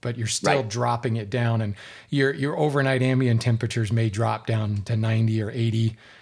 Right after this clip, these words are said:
Speaker 1: um, <clears throat> in the, in the summer, um, depending, you know, on how insulated the, the kiln is. So everything
Speaker 2: Right.
Speaker 1: is just kind of up about twenty, thirty, forty degrees. That's interesting. So yeah, I th-, I think you're right.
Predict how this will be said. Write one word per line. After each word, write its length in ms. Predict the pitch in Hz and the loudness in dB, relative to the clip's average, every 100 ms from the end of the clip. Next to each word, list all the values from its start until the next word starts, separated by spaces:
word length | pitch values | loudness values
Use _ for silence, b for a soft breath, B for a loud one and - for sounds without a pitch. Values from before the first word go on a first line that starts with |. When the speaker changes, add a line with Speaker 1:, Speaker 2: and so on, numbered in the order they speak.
| B - | B -6
Speaker 1:
um, 380 | 113 104 101 101 _ - 143 | -4 -2 -4 -6 _ 2 2
<clears throat> 300 | 95 - - | 2 -4 0
in 120 | 127 | 0
the, 100 | 117 | 2
in 80 | 117 | 0
the 60 | 113 | 2
summer, 440 | - 117 98 92 _ | 2 2 0 -8 _
um, 240 | - 104 98 | -10 -8 -8
depending, 500 | 98 - 107 104 104 | -6 -4 -2 -2 -6
you 160 | - 120 | -10 -10
know, 120 | 107 | -8
on 120 | 113 | -8
how 340 | - - 123 110 | -8 -2 0 2
insulated 520 | 113 120 107 104 101 | 2 0 -2 -4 -4
the, 180 | 101 101 | -6 -8
the 100 | 104 | -8
kiln 300 | - 120 92 | -4 -2 -2
is. 220 | 92 107 B B B B B | -6 -8 B B B B B
So 200 | - 147 147 | 0 0 0
everything 460 | 196 208 214 214 208 | 0 0 2 2 2
Speaker 2:
Right. 40 | 185 | 2
Speaker 1:
is 100 | - | 0
just 180 | 185 | 0
kind 160 | - 160 | 2 2
of 120 | 151 - - | 0 -2 -4
up 240 | 151 - | -4 -2
about 440 | 127 135 131 - - _ _ _ - | 0 0 0 -2 -12 _ _ _ -6
twenty, 340 | 143 131 131 | -2 0 0
thirty, 340 | 120 131 123 117 | 2 2 2 2
forty 340 | 123 123 120 | 2 2 2
degrees. 600 | 113 110 127 95 104 - | 0 0 0 0 -6 -8
That's 180 | 143 - | -4 0
interesting. 580 | 214 - 127 - - - | 0 2 -2 -4 -10 -14
So 240 | - 143 131 | -2 0 2
yeah, 260 | 139 165 | 4 4
I 100 | 120 | 2
th-, 180 | 117 185 | -2 -4
I 80 | 123 | -2
think 180 | 123 156 | 0 0
you're 100 | 117 | 0
right. 320 | 110 202 - | 0 -2 -4